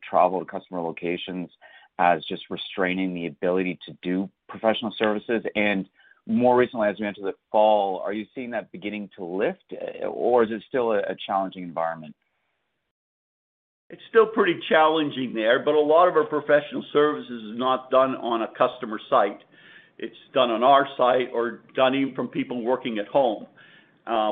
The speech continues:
Speaker 2: but there's sometimes there's implementation that has to be done on a customer site.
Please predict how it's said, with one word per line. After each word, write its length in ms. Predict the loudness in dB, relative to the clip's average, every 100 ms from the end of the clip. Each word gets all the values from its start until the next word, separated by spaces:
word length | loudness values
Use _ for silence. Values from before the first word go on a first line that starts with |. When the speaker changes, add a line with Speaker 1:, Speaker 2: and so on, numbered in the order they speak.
| -2
Speaker 2:
but 120 | -4
there's 160 | -4 0
sometimes 540 | 2 0 -2 -2 -2 -4
there's 160 | -6 -6
implementation 920 | -8 -4 -4 -4 -4 -6 -4 -6 -6
that 80 | -4
has 160 | -6 -6
to 40 |
be 80 | -10
done 220 | -2 -2
on 140 | -2 -6
a 60 |
customer 500 | -6 -6 -8 _ -18 -12
site. 280 | -8 -8 -10